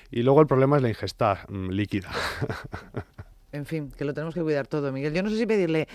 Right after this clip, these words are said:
Speaker 2: eh, la verdad que no le habíamos dicho que se preparara nada, pero ¿cuál
Speaker 1: Mm.
Speaker 2: sería un menú, mm, así
Speaker 1: Hombre, hay, hay,
Speaker 2: ideal?
Speaker 1: hay una recomendación que además está bastante, bastante aceptada, y es que tratemos de empezar siempre, eh, por un, por un plato que sea de componente vegetal,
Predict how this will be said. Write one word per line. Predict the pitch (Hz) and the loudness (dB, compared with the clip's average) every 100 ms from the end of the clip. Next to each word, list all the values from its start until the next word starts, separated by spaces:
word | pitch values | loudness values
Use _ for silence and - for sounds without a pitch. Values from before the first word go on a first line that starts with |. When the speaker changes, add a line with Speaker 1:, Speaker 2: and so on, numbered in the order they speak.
| - - - - | -16 -20 -14 -6
Speaker 2:
eh, | 139 101 | -6 -6
la | 123 120 170 170 170 160 | -8 -6 -4 -2 0 2
verdad | 165 196 | 2 2
que | |
no | 220 | 2
le | 214 | 4
habíamos | 185 175 | 4 2
dicho | 160 170 | -2 -4
que | |
se | 156 | -2
preparara | 160 147 147 143 | 0 4 4 4
nada, | 147 202 165 | 2 0 0
pero | 147 147 127 | 0 -2 -4
¿cuál | 180 175 | -4 -4
Speaker 1:
Mm. | |
Speaker 2:
sería | 190 220 | -2 -2
un | 214 | -2
menú, | 208 214 220 214 208 196 - - - - | -2 -2 -2 0 -2 -4 -8 -20 -20 -10
mm, | 180 185 160 151 190 - | -8 -6 -8 -8 -10 -6
así | - 165 220 214 214 | -6 -2 0 2 2
Speaker 1:
Hombre, | |
hay, | 151 - | 2 0
hay, | - | 0
Speaker 2:
ideal? | 196 208 208 208 202 | 2 2 2 0 -2
Speaker 1:
hay | 143 170 | 0 4
una | 190 | 4
recomendación | 156 139 143 135 120 175 185 | 4 4 4 4 4 4 4
que | |
además | 127 131 135 | 4 2 -2
está | - | 0
bastante, | 139 127 127 123 123 | 0 0 -2 0 0
bastante | 104 98 117 | 0 -2 -4
aceptada, | 113 101 95 113 131 - - - - - | -4 -8 -4 -2 -4 -6 -18 -18 -18 -4
y | 123 | 4
es | 143 - | 4 6
que | 170 | 2
tratemos | 139 127 135 156 | 4 4 4 6
de | 175 | 6
empezar | 165 147 156 | 6 4 4
siempre, | - 147 143 147 226 - - - - | 2 0 0 -2 -4 -8 -18 -18 -18
eh, | - 104 90 - - - - - 69 - | -14 -12 -12 -14 -16 -20 -20 -20 -14 -2
por | 107 | 0
un, | 117 131 | 2 0
por | 113 123 | 0 0
un | 127 | 4
plato | 135 135 | 4 4
que | 131 | 2
sea | 113 131 | 2 2
de | 131 117 | 2 2
componente | 110 104 113 131 | -2 -2 -2 2
vegetal, | 147 120 104 135 123 | 0 0 2 4 4